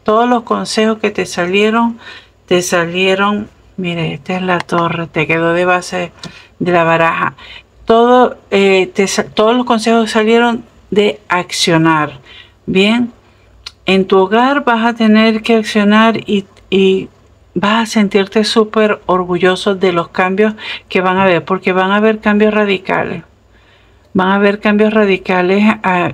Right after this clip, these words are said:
en tu hogar, en lo que eres, eres tú, pero no te preocupes porque va a salir súper, ultra, uf,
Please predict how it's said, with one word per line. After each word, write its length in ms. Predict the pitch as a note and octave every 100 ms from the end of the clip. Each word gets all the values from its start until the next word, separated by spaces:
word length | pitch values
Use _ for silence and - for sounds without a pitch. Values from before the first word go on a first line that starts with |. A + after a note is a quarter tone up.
| -
en 180 | F#3 E3
tu 120 | F3+
hogar, 520 | F3 G3 A3+ B3 A#3+
en 300 | G#3 F#3 F3+
lo 160 | F3+ F#3
que 220 | - F#3
eres, 180 | F#3 F#3+ -
eres 360 | F3+ G3 G3
tú, 280 | - B3+ B3
pero 420 | B3+ B3+ B3+ C4 - _ _ _ _ -
no 140 | G#3
te 120 | G#3 G#3+
preocupes 500 | A3 G#3+ A3 A#3 A3
porque 360 | G3 G3 G3 F#3
va 160 | F#3
a 60 | F#3
salir 460 | - G3+ G#3 G#3+ - -
súper, 640 | - A3 G#3 A3 A3 G#3+ -
ultra, 520 | G3+ G3+ - G#3 - -
uf, 200 | G3+